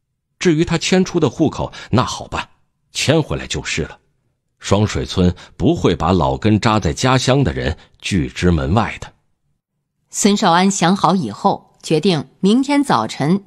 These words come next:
Speaker 2: 就搭班车走一趟黄原，这也将是他有生以来走得最远的地方。晚上睡觉的时候，他就把走黄原的事对秀莲说了。当然，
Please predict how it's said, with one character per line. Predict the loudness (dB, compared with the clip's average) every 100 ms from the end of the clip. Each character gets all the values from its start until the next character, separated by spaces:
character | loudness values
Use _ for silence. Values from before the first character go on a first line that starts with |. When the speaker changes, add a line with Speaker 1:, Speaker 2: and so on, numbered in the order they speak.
| -6
Speaker 2:
就 | -2 0
搭 | 2 2
班 | 2 0
车 | 2 0 0 -2
走 | -4 -2
一 | -2
趟 | -2 -2 -2
黄 | 0 2 2
原， | 2 -2 -10 _ _ -20 -20 -2
这 | 2
也 | 2 2
将 | 2 2
是 | 0
他 | -2 0
有 | 2 2
生 | 2 2
以 | 2 0
来 | 0 0
走 | -2 -2
得 | -2 0
最 | 2 2 2
远 | 0 -4 -8
的 | -2
地 | 0 -2
方。 | -4 -18 _ _ _ _ _ _ _ _ _ _ -2
晚 | 0 2
上 | 2
睡 | 2 0 2
觉 | 2 0
的 | -2
时 | -6
候， | -4 -4 -4 -8 -20 -20 -10
他 | -2 0
就 | 0
把 | 2 2 0
走 | 0 -2 -2
黄 | 0 2 2
原 | 2 0
的 | 0
事 | -2 -2 -4 -6 _
对 | -4 -2
秀 | 0 0 0
莲 | -2 -4
说 | -4 -2 0 2
了。 | 0 -6 _ _ _ _ _
当 | -8 -6
然， | -8